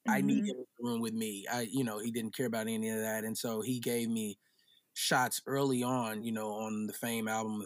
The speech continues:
Speaker 1: Fortune and X and Royalty and all those. Like, he was the first one who really did that. Um, and so, yeah, I don't think I ever stopped to really smell, smell the roses on that. But, um, you know, it's something that is, especially in this profession, it's like,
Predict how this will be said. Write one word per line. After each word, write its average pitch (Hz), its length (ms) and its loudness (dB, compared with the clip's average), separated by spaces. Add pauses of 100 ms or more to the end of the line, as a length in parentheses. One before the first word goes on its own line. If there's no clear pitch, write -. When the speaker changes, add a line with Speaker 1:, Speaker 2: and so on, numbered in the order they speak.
Speaker 1:
Fortune 113 480 -2
and 104 340 -8
X 113 240 -4
and 107 120 -4
Royalty 117 340 -2
and 110 80 -2
all 113 180 0
those. 110 360 -2
Like, 107 220 -8
he 113 220 -4
was 107 180 -10
the 107 100 -14
first 110 240 -6
one 110 100 -2
who 107 80 -2
really 107 200 -2
did 127 260 0
that. 107 240 -4 (480)
Um, 110 520 -2 (760)
and 131 320 2
so, 165 100 2
yeah, 160 200 6
I - 20 8
don't 196 160 4
think 185 120 2
I 175 120 4
ever 165 200 2
stopped 156 380 0
to - 140 -12
really 143 400 2 (480)
smell, 151 680 2
smell 147 380 2
the 135 100 0
roses 131 400 2
on 117 200 0
that. 110 280 -2
But, 117 280 -2
um, 107 540 -4 (380)
you 139 120 2
know, 120 100 0
it's 117 160 -2
something 131 440 2
that 120 340 0
is, 120 340 -2
especially 123 400 -2
in 123 80 0
this 120 100 -4
profession, 123 480 -2
it's - 260 -6
like, 107 340 -4